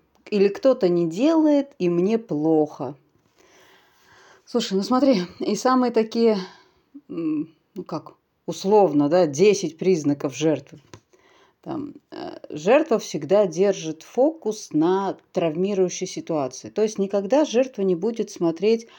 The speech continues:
а что в этом хорошо, а что в этом плохо, а где это можно было бы изменить. Нет, вот прям из-за этого все плохо. Там,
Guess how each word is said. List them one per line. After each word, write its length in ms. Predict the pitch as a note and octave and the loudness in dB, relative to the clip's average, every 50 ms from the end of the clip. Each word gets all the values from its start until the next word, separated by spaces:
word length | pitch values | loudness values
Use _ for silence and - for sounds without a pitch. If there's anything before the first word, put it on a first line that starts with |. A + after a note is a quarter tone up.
| - - - - - - | -20 -20 -20 -20 -12 -8
а 80 | D#3 D#3 | -8 -8
что 220 | - - B3+ C4+ | -4 -2 0 2
в 60 | C#4 | 2
этом 240 | D4 C#4 C#4+ C#4 C4+ | 2 2 2 0 0
хорошо, 600 | C4+ - C4+ C4+ C4+ C4 - - G3+ G3+ G#3 G3+ | -2 -2 0 0 0 -2 -4 -4 -2 0 0 0
а 80 | G3+ G3+ | 0 -2
что 220 | - - - G3+ | -4 -6 -8 -4
в 60 | G3+ | -2
этом 300 | B3 A#3+ - C4 B3+ A#3+ | -2 -2 0 -2 -4 -4
плохо, 640 | A#3 - F3+ F#3 G3 G3+ G3+ G3 G3 - F#3+ F#3+ F#3+ | -6 -6 -4 0 0 2 0 0 -2 -2 0 0 2
а 60 | F#3+ | 0
где 320 | F3 D#3+ C#3 D#3+ G3 B3 C4+ | -2 -4 -4 0 2 2 2
это 120 | C4 B3 | 2 0
можно 300 | A#3 A#3+ B3 A#3+ A#3+ B3 | -2 -4 -4 -4 -4 -4
было 300 | A#3 A3+ B3 B3 B3 A#3+ | -4 -2 -2 0 0 -2
бы 160 | A3+ B3 B3 | -2 -2 -4
изменить. 460 | A#3+ A3+ B3 A#3+ A3+ G3 E3+ D#3 D#3 | -4 -4 -4 -2 0 0 0 0 0
Нет, 300 | D#3 F3 G3 F3+ - - - _ _ _ - - - _ _ _ _ | 2 2 2 0 0 -4 -10 _ _ _ -20 -20 -20 _ _ _ _
вот 420 | C#3+ D3 F#3+ B3 D4 D4+ D4+ - _ | -6 0 2 2 2 2 0 -4 _
прям 480 | - F#3 G3 G#3+ A3 A3+ A3 G#3+ F#3+ G3 _ _ _ _ _ _ _ _ _ _ _ _ _ | -2 0 2 2 2 2 0 0 -2 -6 _ _ _ _ _ _ _ _ _ _ _ _ _
из-за 380 | - G#3 G3 F3 D3+ C#3+ E3 E3 | -4 -2 -2 -2 -2 2 4 4
этого 760 | D#3+ F#3 A#3+ D#4 F4 - - D4+ C#4 D4 C#4 C#4 C#4 C#4 - _ _ | 6 6 6 4 2 2 0 0 2 2 2 0 0 -2 -8 _ _
все 240 | - - - - A3 | -18 -6 -2 -2 -2
плохо. 560 | G#3+ - - D3+ E3 F3 D#3 - - - - - _ _ _ _ _ _ _ _ _ _ _ _ _ _ _ | -2 -4 -6 -2 0 0 0 0 -2 -8 -20 -20 _ _ _ _ _ _ _ _ _ _ _ _ _ _ _
Там, 380 | - D2 - - - - E3+ | -12 -10 -10 -10 -12 -14 -16